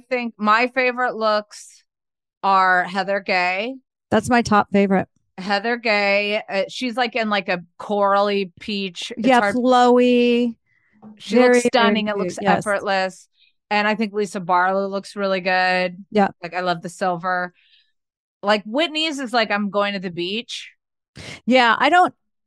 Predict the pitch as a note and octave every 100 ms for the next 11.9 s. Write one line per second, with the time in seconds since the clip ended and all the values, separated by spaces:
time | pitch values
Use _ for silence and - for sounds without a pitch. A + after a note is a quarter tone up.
0 | G#3+ - _ - - - - G#3+ C4 -
1 | A3+ B3 D4 D4+ E4+ F4 F#4 F4+ _ _
2 | _ _ _ _ - A3+ A3+ G#3+ G#3 G3+
3 | F#3+ _ _ - A3 G#3+ A3 C4+ G4 F#4+
4 | A4 A#4 C#4+ D4+ C#4 B3 G3+ G#3 A3+ B3+
5 | C4 C4+ - A#3 B3 C#4 D#4+ F#4+ G#4 -
6 | - _ A#3+ B3+ C4 B3+ A#3+ A#3+ - A#3
7 | G#3+ G3 - _ _ - A#3+ A3+ G#3 G#3
8 | F#3+ F3+ E3 F3+ F#3+ B3+ C4 - G3 F#3+
9 | G3 - G#3 A3 G#3 F#3+ E3+ F#3+ G#3+ A#3+
10 | - F3+ F#3 F#3 F3+ - F#3+ G3 F#3+ F#3
11 | E3+ F3+ G3 A3 A3+ - C4 C4+